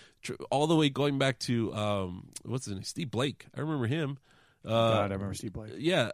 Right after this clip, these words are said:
Speaker 1: I liked him hitting. He would hit a three-pointer in the regular season, but when it came to the playoffs,
Speaker 2: Just
Speaker 1: it was
Speaker 2: that
Speaker 1: like
Speaker 2: was a box of rocks.
Speaker 1: Yeah, it was just like Shrink Itch, you know, that Ramon Sessions trade, all those guys. You know, it's
Speaker 2: <laughs> Ramon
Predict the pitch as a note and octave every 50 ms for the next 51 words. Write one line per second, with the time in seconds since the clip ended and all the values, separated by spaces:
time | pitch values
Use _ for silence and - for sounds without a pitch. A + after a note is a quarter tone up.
0 | - - - D#3+ E3 D3+ C#3+ D3+ D3 - E3 D3 D3 C#3+ C#3 C3 A2+ F#2 A#2 C#3
1 | C#3 C#3 C3+ C3 A#2+ - - A#2+ C#3 D#3+ E3+ D3+ C#3 E3 E3+ D3 B2 - D#3 D#3
2 | C#3 - D3+ C#3+ C#3 C3 A#2 A2 A2 C3 F3 E3 B2+ A2 - A#2 G#2+ G#2+ G#2 G#2
3 | G#2 G#2 G2+ G2 G2 G2 G2 G2 - D3+ C#3 C3 G#2+ F#2 - - E3+ F3 C3 G#2
4 | - A2 A2+ A#2+ A2 G#2+ A2+ G2 F#2+ A2+ A#2 A2+ - G2 G#2+ G2 G2 - - A2
5 | G2+ G2 F#2 F2+ - - - C3+ E3 G#3 F#3 B2 F#2+ D#2 F2+ C3+ C#3 C3 - C#3+
6 | C3+ - - B2 A2 G2+ - - - - - D#3+ D#3+ E3+ F3 E3 - - _ -
7 | C3+ D3+ D3+ B2 F#2+ F#2 - - - - A#2+ A#2+ A2+ A2 G#2+ G#2 G2+ F#2+ - A2
8 | A2+ G#2+ A2+ A2+ A2+ B2 C3 D3 E3 D#3 - - E3+ E3 - D#3+ C3 A#2 - -
9 | - A2 G2 F#2+ G2 G#2 G#2+ E3 F#3+ D#3+ A#2 G#2 F#2 - G#2 D#2+ C2 D2+ D2 -
10 | G2+ B2+ C3 B2+ B2+ C3+ C3 D3 C3